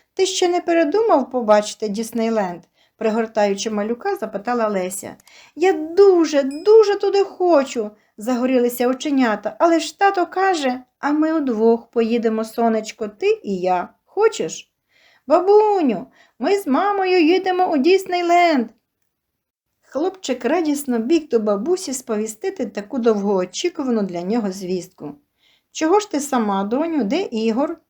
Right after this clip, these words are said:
Тарасик вас обох чекав. Обійнялися.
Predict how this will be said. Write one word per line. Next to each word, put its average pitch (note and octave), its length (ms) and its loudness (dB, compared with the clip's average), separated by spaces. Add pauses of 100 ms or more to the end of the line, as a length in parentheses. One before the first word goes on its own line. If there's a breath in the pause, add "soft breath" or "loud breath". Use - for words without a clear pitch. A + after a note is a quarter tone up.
Тарасик D4+ 440 -2
вас B3 260 -4
обох G3 340 -6
чекав. D#4+ 500 -2 (320 soft breath)
Обійнялися. G#3+ 1000 -6